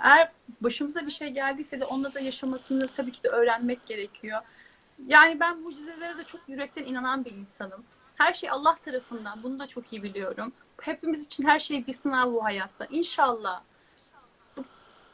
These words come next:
kötü hastalık kim başına geldiyse bir an önce Allah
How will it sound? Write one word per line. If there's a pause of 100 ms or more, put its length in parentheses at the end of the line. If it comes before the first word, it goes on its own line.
(560)
kötü
hastalık
kim
başına
geldiyse
bir
an
önce
Allah